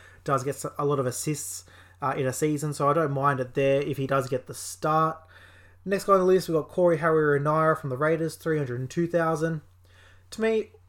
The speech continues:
it's just gonna be about, does he get the start? Obviously suspended for round one from the looks of it with his off-field indiscretions. But again, he's just one of those guys, and we saw at the Bulldogs and the Panthers, he's one of those guys that can really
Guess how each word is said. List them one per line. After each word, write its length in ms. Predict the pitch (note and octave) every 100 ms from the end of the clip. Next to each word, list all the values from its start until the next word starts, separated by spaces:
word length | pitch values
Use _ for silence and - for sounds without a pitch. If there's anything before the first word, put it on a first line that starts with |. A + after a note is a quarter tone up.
| - -
it's 140 | -
just 180 | G#3 F3+
gonna 160 | E3 C#3+
be 120 | C#3+
about, 240 | C#3 C3+
does 140 | C3+ C3
he 60 |
get 140 | C#3 C3+
the 60 |
start? 440 | C3 - C#3+ C#3 D3
Obviously 300 | D#3 C#3 C#3+
suspended 480 | D3 C3+ D3+ C#3+ C3
for 180 | C3+
round 320 | C3 B2+ B2 B2+
one 300 | C3+ C#3 C3+ - -
from 140 | - B2+
the 20 |
looks 160 | C3
of 80 | C#3
it 40 | B2+
with 100 | B2
his 100 | B2
off-field 340 | C3 - C3
indiscretions. 800 | C#3 A#2+ - E3+ E3 F3 F3 F3 - - - -
But 100 | E3
again, 180 | D#3+ D#3+
he's 80 | D3+
just 140 | D#3
one 120 | F3+
of 60 | F3
those 100 | C#3
guys, 280 | C3+ C#3 C3+
and 60 | C3+
we 40 |
saw 320 | - E3+ E3+ E3+
at 160 | C#3+
the 60 | D3
Bulldogs 440 | C3 C#3+ C#3+ C3+
and 120 | C3+ B2
the 40 |
Panthers, 600 | A#2 C#3+ C3+ C#3+ C#3+ C#3 - - -
he's 220 | - D#3+
one 160 | D3+ D#3
of 60 |
those 100 | C3+
guys 260 | B2 C#3 C3+
that 120 | C3+
can 360 | C3 C3 C#3 D3
really 640 | D#3+ D#3 D#3 D3 C#3